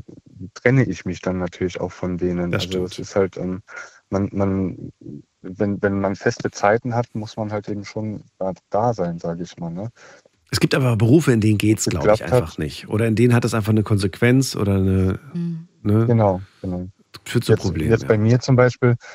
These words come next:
Speaker 1: ich, ich, ich führe halt mehrere Restaurants und
Speaker 2: Mhm.
Speaker 1: deswegen bin ich halt eben immer unterwegs und da haben dann die Mitarbeiter immer was von mir, äh, wollen was von mir.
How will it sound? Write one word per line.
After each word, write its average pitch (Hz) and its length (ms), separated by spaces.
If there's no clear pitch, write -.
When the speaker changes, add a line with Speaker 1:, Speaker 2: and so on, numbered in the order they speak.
Speaker 1:
ich, - 240
ich, - 260
ich 110 180
führe 131 360
halt 107 180
mehrere 110 540
Restaurants 104 600
und 104 100
Speaker 2:
Mhm. - 20
Speaker 1:
deswegen 101 340
bin 107 160
ich 101 140
halt 104 140
eben 104 200
immer 107 240
unterwegs 101 720
und 104 220
da 92 100
haben 110 240
dann 110 160
die 110 100
Mitarbeiter 110 540
immer 113 240
was 113 220
von 110 200
mir, 117 300
äh, 101 180
wollen 110 280
was 110 200
von 110 160
mir. 110 200